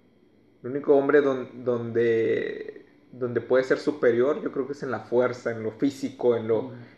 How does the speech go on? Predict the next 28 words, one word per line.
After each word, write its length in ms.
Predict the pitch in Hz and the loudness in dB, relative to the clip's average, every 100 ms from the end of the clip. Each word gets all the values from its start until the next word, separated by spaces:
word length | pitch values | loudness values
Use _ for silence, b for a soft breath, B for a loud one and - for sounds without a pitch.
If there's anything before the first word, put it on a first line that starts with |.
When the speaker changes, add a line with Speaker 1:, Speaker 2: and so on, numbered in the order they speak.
| - | -12
Speaker 1:
en 300 | 117 110 110 | -10 -8 -4
lo, 480 | 110 113 110 113 - - - - _ _ _ _ _ _ - | -2 0 -2 -2 -2 -6 -10 -16 _ _ _ _ _ _ -12
en 200 | 123 117 | -10 -4
lo 180 | 113 113 | -4 -2
que 120 | 120 | -4
sí, 200 | - 165 | 4 6
el 80 | 139 | 6
hombre, 240 | 143 156 | 6 6
pues, 200 | 147 135 | 4 -2
se 80 | 139 | -2
Speaker 2:
Ajá. 80 | 139 | 2
Speaker 1:
puede 160 | 135 135 | 2 4
decir 200 | 135 123 | 0 0
que 80 | |
es, 200 | 135 - | -2 -2
es 180 | 135 135 | -6 -6
un 80 | 135 | -6
poquito 260 | 131 127 139 | -8 -2 0
más 180 | 135 | 0
fuerte 400 | - 143 139 - | 6 6 6 0
físicamente, 760 | 131 120 - 131 127 135 - 107 b b b | -4 -6 -4 -2 -2 -4 -8 -10 b b b
nada 260 | 131 147 156 | 0 2 2
más, 400 | 139 135 - - _ b b _ | 2 0 -4 -18 _ b b _
pero 180 | - 123 | 2 2
en 120 | 120 | 2
todo 220 | 131 143 180 | 6 8 10
lo 100 | 175 | 8
demás 520 | 147 160 - - | 8 4 2 -6